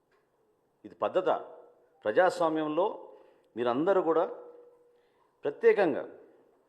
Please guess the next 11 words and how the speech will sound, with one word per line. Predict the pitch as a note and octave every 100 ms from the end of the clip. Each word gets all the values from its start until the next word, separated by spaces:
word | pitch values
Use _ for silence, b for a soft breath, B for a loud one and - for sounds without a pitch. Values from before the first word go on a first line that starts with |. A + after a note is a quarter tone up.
| _ _ _ _ _ _ _ _ _ _ _ _ _ -
ఒక | B2
పద్ధతి | - A#2 E3+ A#3+
ప్రకారంగా | G3+ F#3 E3+ E3
మాట్లాడుకోవడం | D3+ D3 C#3 C3+ B2+
అలవాటు | A#2 G#2
చేసుకోవాలి. | G2 - - D#2 - _ _ _ _ _ _ _ _ _ _ _ _ -
గౌరవ | A2 D3
ముఖ్యమంత్రి | B2+ B2 F#3+ F#3+ F3 F3
గారిని, | E3+ E3+ G#3+ - -
ఆయనకున్న | F#2+ A2+ C3+ C3 A2+
అనుభవం, | F#2+ C3+ F3 G#3 -